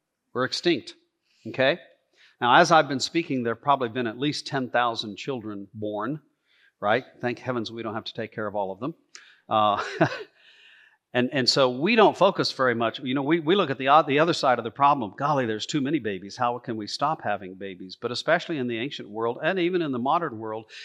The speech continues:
it is not a foregone conclusion that there are going to be babies born. You know, I would guess there are some folks here who have not been able to have children. And that's a, that's a very difficult thing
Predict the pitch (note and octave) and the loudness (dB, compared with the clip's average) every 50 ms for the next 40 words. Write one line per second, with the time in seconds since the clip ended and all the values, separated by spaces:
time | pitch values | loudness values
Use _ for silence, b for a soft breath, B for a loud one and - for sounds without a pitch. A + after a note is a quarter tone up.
0 | B B B G3 A#3 C4 G#3 F#3 G#3+ G#3 G#3 F#3 - - G3 G3 G3 F#3+ E3 E3 | B B B 2 2 2 0 0 0 0 0 0 -2 -6 -6 -4 -4 -4 -2 0
1 | E3 D#3+ D#3 D#3 D3 - - C3+ A#2+ - - E3 D#3+ D3 - - A#2+ A#2 A#2 - | 0 0 0 0 -2 -4 -6 -8 -8 -6 -8 -8 -8 -6 -6 -6 -6 -6 -6 -4
2 | C3+ B2+ B2+ B2+ B2 B2+ B2+ B2+ A#2+ A#2+ A#2 A#2+ A2+ A2+ A#2+ A#2+ A#2 A2 A2+ G#2 | -2 -2 -2 -2 -4 -6 -6 -6 -6 -8 -10 -12 -10 -10 -10 -10 -10 -12 -12 -12
3 | - - - G#2+ G2 F#2 F#2 F2+ F2+ _ _ _ _ _ b b b b b b | -12 -12 -10 -10 -8 -8 -8 -10 -12 _ _ _ _ _ b b b b b b
4 | b b _ - A2+ G#2+ G#2+ G#2+ A2 - - C3 A#2+ B2 C3 A#2 - B2 A#2+ - | b b _ -12 -8 -6 -6 -6 -6 -2 2 2 2 2 0 -4 -4 -4 -4 -4
5 | - B2+ B2 A#2+ A#2+ B2 - B2+ A#2 A2 - C3 B2 A#2 - B2 A#2+ - - - | -4 -2 -2 -2 -2 -4 -6 -6 -6 -6 -6 -8 -8 -8 -8 -8 -10 -10 -10 -8
6 | B2 A2 A#2 A2+ C3+ C#3 C3 D3+ E3+ F3 D#3+ D#3 D#3+ D#3 D#3 D#3 D3 B2+ A#2+ A2+ | -6 -6 -6 -4 -6 -6 -4 -2 -2 -2 -2 -2 -6 -8 -6 -8 -8 -8 -8 -6
7 | B2+ D3 D#3+ D3+ - - A#2 G2+ F#2 F#2+ - - _ b b b b b b b | -6 -6 -8 -8 -12 -16 -16 -14 -14 -16 -16 -18 _ b b b b b b b
8 | b B2+ B2 B2+ C3+ C3+ - - C#3+ C#3 C3+ C3+ C#3+ C#3+ - D3+ D#3 D3+ C#3 D3 | b -6 -2 0 0 0 0 0 -2 -2 0 -2 -4 -4 -4 -6 -6 -6 -6 -8
9 | C#3 - C#3+ C#3 C3 B2+ - - C#3 C3 B2+ B2 A#2 | -10 -8 -8 -8 -8 -8 -8 -8 -6 -6 -6 -8 -10